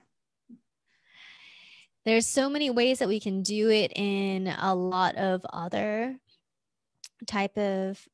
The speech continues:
situations, and there's a lot of practice that we can do. And I was doing a lot of healing and energy work in the background as well to support all of us who are here today.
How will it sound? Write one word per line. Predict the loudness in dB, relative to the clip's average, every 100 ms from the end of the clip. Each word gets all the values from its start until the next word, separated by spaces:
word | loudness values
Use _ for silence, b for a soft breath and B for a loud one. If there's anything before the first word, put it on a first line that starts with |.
| _
situations, | -8 -6 -4 -2 -2 -4 -8 -6 -8 -8
and | -4 -2 -2 -2
there's | -2 0
a | -2 -4
lot | -2 0
of | 0
practice | -2 -2 -4 -4 -4 -2
that | -4
we | -4
can | -4 -8
do. | -4 -2 -2 -4 -8 _ b b b b b b b b b b _
And | 2 2 2 0 2
I | 2
was | 2 0
doing | -2
a | -2
lot | 0 0
of | -2
healing | -4 -4 -2 -2
and | -2
energy | -2 -2 -2
work | -4 -2
in | -4
the |
background | 0 0 0 -4 -4
as | -6 -6
well | -4 -4 -4
to | -6 -8
support | -8 -12 -14 -10 -6 -4 -6 -6
all | -8 -8
of | -8
us | -10 -10
who | -6
are | -6
here | -4 -6
today. | -6 -6 -4 -6 -8